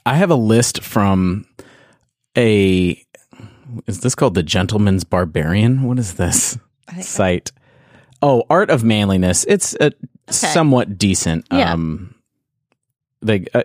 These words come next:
Speaker 1: I go there for, like, style tips for wearing, like, a h-, shirt correctly or something like that.
Speaker 2: Okay.
Speaker 1: And this is what they say, that it needs to be affordable,
Speaker 3: Mm-hmm.
Speaker 1: a place that you can speak freely,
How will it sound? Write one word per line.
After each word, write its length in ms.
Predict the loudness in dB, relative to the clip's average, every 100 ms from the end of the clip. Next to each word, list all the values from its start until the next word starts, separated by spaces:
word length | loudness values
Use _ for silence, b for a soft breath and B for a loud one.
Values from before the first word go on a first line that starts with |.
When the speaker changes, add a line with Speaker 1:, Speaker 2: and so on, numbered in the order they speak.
| 0
Speaker 1:
I 80 | 2
go 140 | 4
there 120 | 2 2
for, 120 | 2
like, 260 | 0 0
style 340 | -4 -2 -2 -2
tips 420 | -4 -6 -6 -12
for 580 | -6 -4 -2 0 -2 -6 _
wearing, 380 | -4 0 0 0
like, 160 | -2 -4
a 240 | -8 -8
h-, 60 | -6
shirt 360 | -2 -2 -4
correctly 460 | -4 -4 -4 -6 -8
or 60 | -8
something 280 | -8 -8 -8
like 180 | -8 -8
that. 160 | -8
Speaker 2:
Okay. 180 | -8 -10 B B B B -4
Speaker 1:
And 200 | 2 4
this 140 | 4 2
is 100 | 0
what 180 | 0
they 200 | 0 0
say, 520 | -2 -4 -4 -6 -8 -8
that 180 | -2 0
it 140 | 2 2
needs 260 | 2 0
to 100 | -2
be 420 | 0 0 0 0 -2
affordable, 760 | -4 0 2 4 2 0 0 -6 _ -6
Speaker 3:
Mm-hmm. 380 | -6 -6 -4 -2
Speaker 1:
a 140 | -2
place 320 | -2 -4 -2
that 120 | -2 0
you 140 | -2
can 440 | 0 -2 0 -4
speak 500 | -6 -10 -2 -2 -2
freely, 640 | -4 0 2 4 2 0